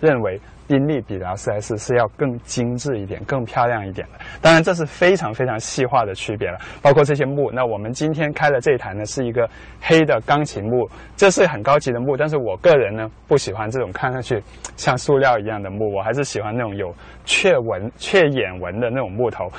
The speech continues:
在那种木头的版本上呢，他们这些工匠会直接会对到每一个部件，把整个车的所有的木的那种雀眼的斑纹都选的是一个风格的，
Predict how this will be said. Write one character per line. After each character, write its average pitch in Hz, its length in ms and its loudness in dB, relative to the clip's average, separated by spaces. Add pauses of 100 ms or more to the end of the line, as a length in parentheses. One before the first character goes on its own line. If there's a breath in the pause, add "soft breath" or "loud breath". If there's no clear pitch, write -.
(140 loud breath)
在 190 180 6
那 190 280 2
种 117 160 -2
木 127 220 0
头 107 180 -4
的 104 80 -4
版 104 220 -2
本 110 120 -4
上 117 220 -2
呢， 98 80 -8 (400 loud breath)
他 156 160 2
们 147 140 2
这 160 120 0
些 147 160 2
工 139 220 -2
匠 139 220 2
会 123 260 2 (180 loud breath)
直 123 160 0
接 139 140 4
会 160 180 2 (160)
对 160 280 8
到 117 360 2
每 113 200 0
一 104 120 -4
个 151 120 4 (100)
部 165 180 6
件， 127 240 2 (480 loud breath)
把 110 280 6
整 110 260 2
个 170 160 6
车 156 220 -2
的 131 80 0
所 113 280 -2
有 131 80 0
的 110 80 -4
木 135 320 -2
的 113 140 -2
那 117 140 -4
种 110 240 -6
雀 - 240 2 (100)
眼 107 260 -4
的 98 120 -4 (100)
斑 151 240 4
纹 98 200 -2
都 123 120 2
选 92 400 -4
的 90 140 -4
是 131 180 0
一 107 140 -6
个 139 100 2
风 143 340 0
格 90 240 -6
的， 95 140 -8